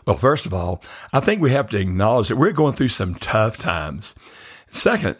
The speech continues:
as a person of faith, we need to exercise that faith. And third, we need to laugh.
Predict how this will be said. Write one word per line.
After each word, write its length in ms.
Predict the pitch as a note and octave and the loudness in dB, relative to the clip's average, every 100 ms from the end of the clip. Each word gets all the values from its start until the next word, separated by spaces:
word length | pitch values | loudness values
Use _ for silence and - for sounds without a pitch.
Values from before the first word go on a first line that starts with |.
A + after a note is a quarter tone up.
| - | -2
as 180 | G#2+ | 0
a 60 | F#2 | 0
person 380 | - A#2+ - G2 | 0 0 0 -4
of 60 | |
faith, 440 | - A2 F2 E2 - - - - _ | -2 -2 -2 -4 -12 -20 -20 -20 _
we 120 | D3 | 2
need 180 | F3+ D3 | 2 2
to 160 | G2+ G#2+ | 0 0
exercise 680 | F3+ - G#2+ - F#2+ F2 | 0 0 0 0 -2 -2
that 220 | - F2 - | -4 -6 -6
faith. 300 | G2 F2 A#2 | -8 -6 -4
And 120 | G2+ | 0
third, 360 | E3+ G#3 D3+ | 2 2 2
we 180 | A#2 G#3 | 2 2
need 320 | D3 C#3 F#3 - | 2 2 0 -2
to 140 | G2 | -2
laugh. 640 | E2 D#2 G2+ D#2+ C#2 - | -2 -2 -2 -2 -6 -14